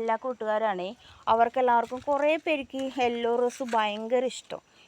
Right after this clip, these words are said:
എപ്പോഴും ഇടുമ്പോഴും പറയും. അപ്പോൾ അവർക്കൊരു കണ്ണിന് ഇമ്പമായിക്കോട്ടെ എന്ന് വിചാരിച്ച്, നല്ലത് മാത്രം ഉദ്ദേശിച്ച് ഞാൻ വെയിറ്റ് ചെയ്താ കൂട്ടുകാരെ, അതെല്ലാം ഇങ്ങനെയായി. ഇത് കണ്ട, നല്ല വലിയ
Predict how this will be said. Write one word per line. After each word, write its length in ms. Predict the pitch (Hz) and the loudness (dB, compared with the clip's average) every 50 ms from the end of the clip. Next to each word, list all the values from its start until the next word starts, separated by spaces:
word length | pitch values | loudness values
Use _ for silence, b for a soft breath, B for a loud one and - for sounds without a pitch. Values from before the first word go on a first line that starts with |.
| b b - | b b -4
എപ്പോഴും 300 | 226 - - 233 233 233 262 | -4 -2 -2 0 2 2 2
ഇടുമ്പോഴും 280 | 240 226 220 208 208 208 214 | 0 -2 -4 -6 -4 -2 -2
പറയും. 200 | 202 185 - - | -2 -2 -4 -8
അപ്പോൾ 140 | - 208 196 180 | -6 -6 -6 -6
അവർക്കൊരു 480 | 175 170 175 - - 226 240 240 254 254 - | -8 -10 -12 -12 -8 -6 -4 -2 -2 -2 -2
കണ്ണിന് 320 | 277 269 254 233 220 226 233 247 | -2 -4 -4 -4 -6 -6 -6 -6
ഇമ്പമായിക്കോട്ടെ 760 | 226 220 208 214 208 208 208 202 - 214 208 202 - 208 208 214 214 | -6 -6 -6 -4 -4 -4 -6 -6 -8 -10 -10 -8 -8 -6 -6 -6 -6
എന്ന് 120 | 220 240 240 226 | -6 -6 -6 -6
വിചാരിച്ച്, 440 | 190 202 196 196 196 190 - - 220 - _ B B B B B B B | -4 -4 -4 -4 -6 -8 -14 -18 -20 -20 _ B B B B B B B
നല്ലത് 340 | 240 233 240 247 254 254 285 285 302 | 2 2 4 4 2 4 4 4 6
മാത്രം 380 | 294 285 277 254 - 269 269 311 302 | 6 6 6 4 4 4 2 2 2
ഉദ്ദേശിച്ച് 440 | 240 220 262 247 247 - - 294 285 277 | 2 4 4 4 4 2 -2 -4 -2 0
ഞാൻ 160 | 240 214 214 220 247 - _ _ _ _ _ _ b b b b b b 226 226 | 0 0 0 0 -2 -6 _ _ _ _ _ _ b b b b b b 0 2
വെയിറ്റ് 360 | 214 208 208 196 - - 214 | 2 2 0 -2 -4 -4 -4
ചെയ്താ 240 | 208 208 196 226 226 220 | -4 0 2 2 2 2
കൂട്ടുകാരെ, 440 | 196 180 - - 190 170 175 175 180 - - - - 202 | 0 -4 -8 -4 -2 -2 -2 -2 -4 -8 -12 -10 -8 -8
അതെല്ലാം 400 | 196 202 220 220 220 202 190 196 208 208 202 | -6 -4 -4 -4 -2 -2 -4 -6 -6 -6 -6
ഇങ്ങനെയായി. 560 | 196 190 185 185 196 202 208 202 180 160 151 - _ _ _ _ _ _ _ _ _ _ _ _ _ _ _ - | -6 -6 -6 -8 -8 -8 -6 -6 -6 -6 -8 -12 _ _ _ _ _ _ _ _ _ _ _ _ _ _ _ -20
ഇത് 100 | - - - 196 | -20 -10 -6 -4
കണ്ട, 260 | 185 185 185 175 170 175 175 196 202 | -4 -4 -4 -6 -8 -8 -6 -6 -6
നല്ല 200 | 190 185 190 214 220 220 | -6 -4 -4 -4 -2 -2
വലിയ 340 | 208 208 208 208 220 233 | -2 -4 -4 -4 -2 -2